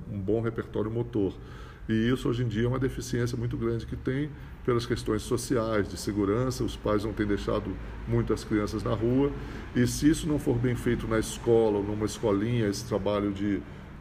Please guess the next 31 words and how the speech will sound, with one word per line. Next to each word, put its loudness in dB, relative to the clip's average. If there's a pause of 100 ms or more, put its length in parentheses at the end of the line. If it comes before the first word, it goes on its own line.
aprendizagem 0
motora, 0
né, 0
e, 0 (500)
e -6
de -2
ampliação 2
de 0
repertório -2
motor, -2 (420)
a 0
gente -2
tem 0
recebido, 0
às 0
vezes, 0
garotos, 0 (360)
né, 0
mais -2
velhos 2
que -6
têm -2
uma 0
deficiência -2
motora 0
muito -2
grande -2
por -8
falta 0
de -2
repertório, -2